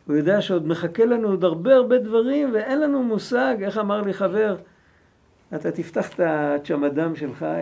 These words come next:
ת-, אתה תלך בבוקר, תצא מהבית עם תיק צד,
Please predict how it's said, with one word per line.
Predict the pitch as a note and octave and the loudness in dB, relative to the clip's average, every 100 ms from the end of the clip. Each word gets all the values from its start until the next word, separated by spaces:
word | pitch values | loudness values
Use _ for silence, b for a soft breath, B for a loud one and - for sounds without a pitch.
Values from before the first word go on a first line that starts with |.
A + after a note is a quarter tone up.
| D3 C#3+ | -6 -6
ת-, | E3 E3 E3+ | -6 -6 -10
אתה | D#3+ | -10
תלך | E3 F3 G3 - | -6 -4 -4 -4
בבוקר, | D#3 D3+ F#3 F3+ D3 | -4 -2 -2 -2 -6
תצא | D3+ D3 F3 | -6 -4 -4
מהבית | E3 D3 D3+ D3 D3 | -2 -2 -2 -2 -4
עם | C#3+ | -6
תיק | E3 F3+ | -8 -10
צד, | - D#3 D3 | -6 0 0